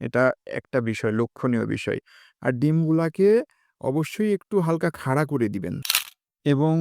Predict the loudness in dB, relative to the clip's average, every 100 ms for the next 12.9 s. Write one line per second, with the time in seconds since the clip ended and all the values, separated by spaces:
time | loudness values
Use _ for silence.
0 | 2 2 2 2 0 -2 -2 -2 0 -2
1 | 0 0 0 -2 -2 -2 0 -2 0 2
2 | 0 -2 -2 -4 -4 -6 -4 -4 -4 -4
3 | -4 -2 -2 -2 0 0 -2 _ _ _
4 | -4 -2 0 2 4 2 0 -2 -2 2
5 | 2 4 4 2 0 -2 -2 -2 -2 0
6 | 2 2 2 -2 -4 -2 -2 -4 -2 2
7 | 2 0 -2 -2 -2 -4 -4 -2 0 0
8 | -2 -14 -20 _ -8 -4 -2 -2 2 2
9 | 2 -2 0 2 4 2 4 0 2 0
10 | 0 0 0 0 -2 -4 -8 -4 -2 -2
11 | 0 -2 0 -4 0 -2 0 0 2 2
12 | 2 2 -2 -4 -8 -4 -2 -2 -2